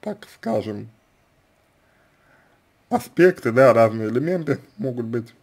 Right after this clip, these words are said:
вот, это все, эти, э, этих, эм, э, ситуаций, вот, поэтому хотелось бы, конечно, вот,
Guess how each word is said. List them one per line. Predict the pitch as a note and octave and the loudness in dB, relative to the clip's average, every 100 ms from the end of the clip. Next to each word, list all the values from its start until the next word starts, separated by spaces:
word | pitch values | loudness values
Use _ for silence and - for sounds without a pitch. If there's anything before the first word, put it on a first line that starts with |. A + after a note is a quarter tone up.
| _ _ _ - | _ _ _ -18
вот, | A#2 A#2 A2 - _ _ _ _ _ _ _ _ _ _ _ _ - | -12 -10 -12 -16 _ _ _ _ _ _ _ _ _ _ _ _ -10
это | - G3 | -10 -12
все, | - - - | -16 -16 -6
эти, | A#2+ A2+ | -4 -2
э, | A#2+ - - - | -4 -4 -12 -4
этих, | B2 A2+ - - - | -4 -2 -6 -8 -8
эм, | A#2 - A2+ _ _ _ _ _ _ _ _ _ _ - | -8 -8 -14 _ _ _ _ _ _ _ _ _ _ -20
э, | - - G3 F#3+ | -16 -14 -14 -14
ситуаций, | A#2 B2 B2+ A#2 - - _ _ _ _ _ _ _ | -8 2 2 2 -2 -20 _ _ _ _ _ _ _
вот, | - - C#3+ - _ _ _ _ | -16 -16 -18 -20 _ _ _ _
поэтому | C3+ B2+ C#3+ C#3 B2+ A#2 A#2 A2 G2 - _ _ _ _ _ _ _ _ _ _ _ _ _ _ _ _ _ | -6 -4 -4 -6 -6 -4 -6 -8 -12 -18 _ _ _ _ _ _ _ _ _ _ _ _ _ _ _ _ _
хотелось | - - G2+ C3+ C#3 G#2+ | -12 -8 -2 0 0 -2
бы, | A2 | -6
конечно, | - A2 A2+ B2 - - G#2 G2+ | -6 -4 -2 -4 -6 -8 -6 -6
вот, | G#2 A2 - | -8 -10 -12